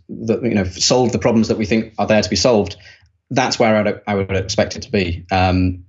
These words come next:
quite frankly. But, um, you know, it, it, it's a difficult one to, to, to call, really.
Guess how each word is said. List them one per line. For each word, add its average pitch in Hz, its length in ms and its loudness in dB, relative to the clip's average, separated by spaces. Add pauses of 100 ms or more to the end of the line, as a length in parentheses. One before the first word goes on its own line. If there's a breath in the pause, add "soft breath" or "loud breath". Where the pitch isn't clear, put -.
quite 90 160 -4
frankly. 87 300 0
But, 92 240 0
um, 92 400 2
you 98 80 2
know, 90 60 2
it, 95 280 -4
it, - 220 -12
it's - 260 0
a - 40 6
difficult 110 280 2
one 98 120 2
to, 90 100 -8 (160)
to, 98 100 -6
to - 160 -6
call, 92 200 -2
really. 87 280 -2